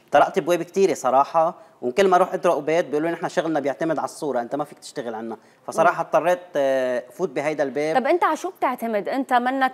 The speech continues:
Speaker 2: شايفني بشكل واضح، يعني عادة الكف، العين،
Speaker 1: هلا
Speaker 2: آه،
Speaker 1: أنا
Speaker 2: شو،
Speaker 1: عندي،
Speaker 2: يعني
Speaker 1: عندي
Speaker 2: لما
Speaker 1: ملوك.
Speaker 2: تتوقع لشخص؟
Speaker 1: عندي ملوك،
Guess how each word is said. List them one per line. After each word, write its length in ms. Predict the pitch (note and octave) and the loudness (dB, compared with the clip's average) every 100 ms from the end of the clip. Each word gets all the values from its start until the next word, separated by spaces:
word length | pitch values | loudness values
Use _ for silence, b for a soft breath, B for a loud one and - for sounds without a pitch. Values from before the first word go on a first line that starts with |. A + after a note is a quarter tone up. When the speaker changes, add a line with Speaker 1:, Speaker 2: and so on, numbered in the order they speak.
| - | -6
Speaker 2:
شايفني 420 | - A#3 A#3 A#3 | -6 -4 -4 -6
بشكل 360 | - A3+ - G#3 | -8 -8 -4 2
واضح، 600 | A3 A3 G#3+ G3+ F#3+ F3 | 6 6 6 2 -2 -2
يعني 200 | F#3+ F#3+ | -4 0
عادة 400 | F#3+ G#3+ G#3 G#3 | 0 0 -2 -2
الكف، 680 | G3+ - - A3 A3 - - | -4 -4 2 2 2 -10 -6
العين، 1000 | G3+ F#3+ - G3+ A3 A3+ A3 G#3 G#3 G3+ | -4 -2 0 2 0 -2 -2 -4 -4 -6
Speaker 1:
هلا 180 | G3 F#3 B B B | -6 -10 B B B
Speaker 2:
آه، 260 | - - | 0 2
Speaker 1:
أنا 100 | G4+ | 2
Speaker 2:
شو، 260 | G4 D#4+ B3+ | 4 4 4
Speaker 1:
عندي، 220 | G#3 G#3+ | 6 6
Speaker 2:
يعني 280 | A3+ A3 A3 | 4 -2 -4
Speaker 1:
عندي 160 | G#3 A3+ | 0 2
Speaker 2:
لما 140 | F#3+ | 4
Speaker 1:
ملوك. 140 | G#3 F#3+ | 4 4
Speaker 2:
تتوقع 440 | D#4 - C4+ A#3+ | 4 4 4 4
لشخص؟ 440 | A3 C#4 - G#3+ - - - | 0 -4 -2 -6 -6 -14 -4
Speaker 1:
عندي 300 | E3+ G#3 F#3 | -2 2 2
ملوك، 340 | E3 D3 C#3+ | 2 0 -2